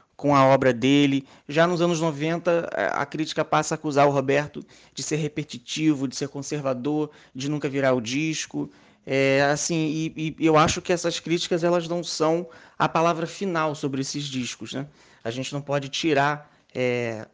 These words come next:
<clears throat> uma avaliação definitiva do que foi a obra de Ro-, do Roberto só por essas críticas musicais. Mas certamente, é, elas nos revelam, elas nos apontam também para características da obra dele,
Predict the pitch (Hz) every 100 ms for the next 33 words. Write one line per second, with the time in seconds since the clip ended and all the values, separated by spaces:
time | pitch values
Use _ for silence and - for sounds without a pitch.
0 | _ 156 135 - - 151 143 151 156 151
1 | 160 156 151 170 165 - 160 156 147 -
2 | - - - 143 156 147 147 143 139 135
3 | 147 139 - 139 139 135 147 160 - 147
4 | 151 160 156 156 - 151 - 151 160 165
5 | - 131 - - - - 143 147 - 160
6 | 160 202 165 151 160 - 190 - _ _
7 | 139 139 135 139 147 151 160 160 180 170
8 | 156 160 170 175 170 180 180 175 190 190
9 | 160 175 175 185 196 185 165 180 - -
10 | _ _ - 165 170 170 - 170 160 -
11 | 165 160 160 160 165 160 143 147 151 175